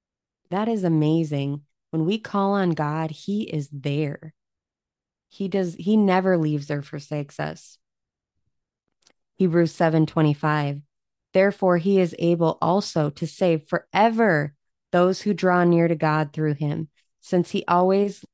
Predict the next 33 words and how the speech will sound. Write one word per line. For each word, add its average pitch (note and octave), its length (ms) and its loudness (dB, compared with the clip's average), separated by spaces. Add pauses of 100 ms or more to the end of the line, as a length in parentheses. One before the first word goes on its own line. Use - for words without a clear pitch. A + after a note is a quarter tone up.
(160)
lives F3 440 0
to - 120 -6
make E3 300 2
intercession E3 960 0
for D#3+ 160 -6
them." D3+ 420 -4
This D#3+ 200 -6
is C#3+ 100 -8
awesome. C#3 440 -8 (280)
"Jesus G#3+ 540 -2
continually F3 800 2
lives D3+ 360 -2
to - 140 -10
intercede D#3 560 0
on D3+ 180 0
behalf D3 440 -4
of D#3+ 160 -6
those D3+ 440 -2 (340)
who F3 80 4
draw D#3+ 260 2
near D3+ 200 2
to D3+ 100 -2
God C#3+ 500 -2
through E3 160 0
our D3 160 -2
connection C#3+ 520 -2
with - 160 -8
him." D3+ 360 -4 (1900)
And E3+ 80 2
then D#3+ 100 4
Hebrews E3 500 0
eleven D#3 400 0
six, - 580 -6